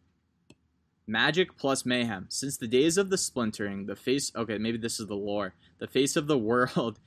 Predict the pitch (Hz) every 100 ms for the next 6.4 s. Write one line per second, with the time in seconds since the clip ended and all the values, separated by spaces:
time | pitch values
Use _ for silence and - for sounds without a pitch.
0 | _ _ - 123 113 117 135 123 117 117
1 | - 107 98 104 113 110 104 104 98 -
2 | _ _ _ - - 127 147 196 165 120
3 | 123 131 123 104 _ _ _ - 123 123
4 | 110 - 127 131 143 - - 131 147 143
5 | - 123 131 127 143 147 - 110 110 -
6 | 110 107 107 107